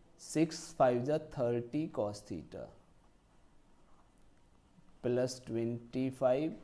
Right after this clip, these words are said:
is equal to फ़ोर्टी नाइन। तो ये हुआ हमारा कितना, थर्टी cos theta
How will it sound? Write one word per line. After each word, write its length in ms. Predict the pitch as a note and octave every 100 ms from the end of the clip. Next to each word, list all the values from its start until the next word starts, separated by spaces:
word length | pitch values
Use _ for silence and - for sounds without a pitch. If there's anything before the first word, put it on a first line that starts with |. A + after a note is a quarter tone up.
| -
is 200 | G#2 G2+
equal 340 | A#2 A2+ A#2+ A#2+ -
to 100 | D3+
फ़ोर्टी 640 | D3+ G#2 G#2 - - A#2+
नाइन। 360 | A2+ E2 C#2+ B1+ - - - - - - - - - - - - - _ - _ - - _ - _ _ - - - - - -
तो 60 |
ये 200 | G2+ A2
हुआ 300 | B2 B2 C3
हमारा 360 | C3 C3 C3 C3+
कितना, 380 | C3+ A#2+ D3 E3+ A3+ - -
थर्टी 640 | B2 A#2 B2+ B2+ C3+ D3 D3 A#2+
cos 260 | A2+ A#2+ -
theta 460 | B2+ B2+ - D#3